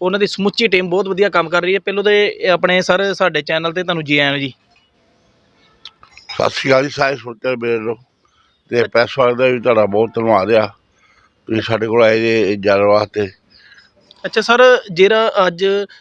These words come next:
Speaker 1: ਹਲਕਾ ਦੱਖਣੀ ਦੇ ਵਿਧਾਇਕ ਡਾਕਟਰ ਇੰਦਰਬੀਰ ਸਿੰਘ ਨਿੱਜਰ ਦੇ ਸਹਿਯੋਗ ਦੇ ਨਾਲ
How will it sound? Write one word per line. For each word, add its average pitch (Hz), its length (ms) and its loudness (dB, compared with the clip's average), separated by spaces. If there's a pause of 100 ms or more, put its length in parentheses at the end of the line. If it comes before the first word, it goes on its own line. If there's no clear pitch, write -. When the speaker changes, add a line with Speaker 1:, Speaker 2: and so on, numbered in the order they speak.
(160)
Speaker 1:
ਹਲਕਾ 185 240 0
ਦੱਖਣੀ 185 320 -2
ਦੇ 202 120 4
ਵਿਧਾਇਕ 165 320 2
ਡਾਕਟਰ 165 300 -2
ਇੰਦਰਬੀਰ 170 340 -6
ਸਿੰਘ 170 200 -8
ਨਿੱਜਰ 160 260 0
ਦੇ 175 120 0
ਸਹਿਯੋਗ 175 440 2
ਦੇ 185 100 4
ਨਾਲ 139 220 -2